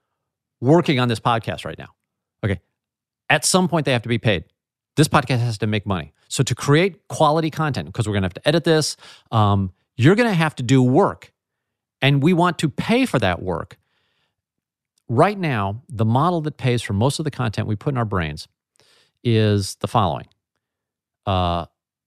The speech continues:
it's either subscription or advertisement or pay-per-view. Pay-per-view has basically never worked online, so forget pay-per-view. We're left with subscriptions and ads.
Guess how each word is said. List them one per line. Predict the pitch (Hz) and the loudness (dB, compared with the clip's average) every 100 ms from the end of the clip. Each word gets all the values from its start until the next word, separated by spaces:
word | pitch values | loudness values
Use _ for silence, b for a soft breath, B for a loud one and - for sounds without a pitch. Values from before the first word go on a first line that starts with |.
| _ | _
it's | 113 - | -8 -2
either | 98 90 - _ _ | -2 -2 -6 _ _
subscription | - 98 - 160 233 233 _ _ _ _ _ _ - | -14 -6 -2 0 0 -4 _ _ _ _ _ _ -8
or | 98 - | -6 -2
advertisement | 123 135 131 127 135 135 | -2 0 -2 -2 -4 -8
or | - 98 | -6 -4
pay-per-view. | - 127 127 101 69 - _ _ _ _ - | 0 0 0 -2 -4 -10 _ _ _ _ -4
Pay-per-view | 156 160 147 151 | 0 0 2 2
has | 123 | 2
basically | 98 117 - 107 | 2 -2 -2 -2
never | 101 90 | -2 -2
worked | 98 127 | -2 0
online, | 123 110 104 107 104 | -2 -2 -2 -4 -8
so | - 95 | -6 -4
forget | - 113 123 | -2 -2 0
pay-per-view. | 135 127 90 82 - b b | 0 0 -2 -2 -6 b b
We're | 113 | 0
left | 117 - | 0 -2
with | 117 | -6
subscriptions | 113 - 123 - 110 | -8 -6 -6 -4 -4
and | 101 | -4
ads. | 90 78 | -6 -8